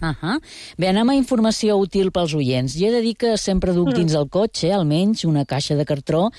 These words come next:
Speaker 1: i una tovallola per si de cas he de rescatar cap animal. Podria dur alguna
Speaker 2: <laughs>
Speaker 1: cosa més?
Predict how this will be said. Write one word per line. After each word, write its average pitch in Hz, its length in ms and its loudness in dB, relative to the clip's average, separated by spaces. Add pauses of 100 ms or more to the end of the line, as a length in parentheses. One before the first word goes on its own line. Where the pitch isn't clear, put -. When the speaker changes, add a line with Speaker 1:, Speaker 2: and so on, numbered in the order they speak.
(300)
Speaker 1:
i 170 140 0
una 165 180 2
tovallola 160 540 2
per 269 120 -2
si 226 140 -2
de 165 100 0
cas 147 200 -2
he - 20 0
de 147 120 0
rescatar 135 640 -2 (380)
cap 156 220 -2
animal. 147 500 0 (400)
Podria 180 380 2
dur 185 200 0
alguna 170 380 0
Speaker 2:
<laughs> - 20 -14
Speaker 1:
cosa 165 300 0
més? 185 560 -4